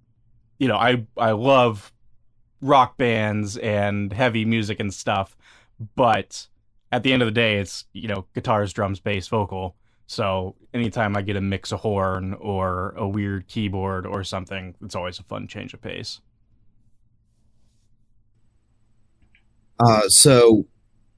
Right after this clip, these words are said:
Speaker 2: now I need to bring it into, every time I have anybody on, I gotta bring it into the three things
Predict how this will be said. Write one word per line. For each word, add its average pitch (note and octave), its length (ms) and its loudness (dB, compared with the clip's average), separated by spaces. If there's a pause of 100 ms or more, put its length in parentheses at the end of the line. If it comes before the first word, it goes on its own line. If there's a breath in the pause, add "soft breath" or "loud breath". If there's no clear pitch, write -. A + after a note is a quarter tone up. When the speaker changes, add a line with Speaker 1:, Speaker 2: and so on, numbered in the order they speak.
(100)
Speaker 2:
now C#3 340 8
I C3+ 100 6
need B2 280 4
to F#2 100 -10
bring G#2 280 0
it G2 140 4
into, F#2 1160 0 (260)
every A2 320 4
time G2 680 4 (300)
I F2+ 160 2
have E2+ 280 2
anybody F2 520 2
on, D#2+ 260 -2
I D#2+ 100 0
gotta E2 240 0
bring D#2+ 300 0
it D#2+ 160 0
into D#2 520 -2
the C#2+ 140 -6
three E2 340 -2
things D#2 540 -2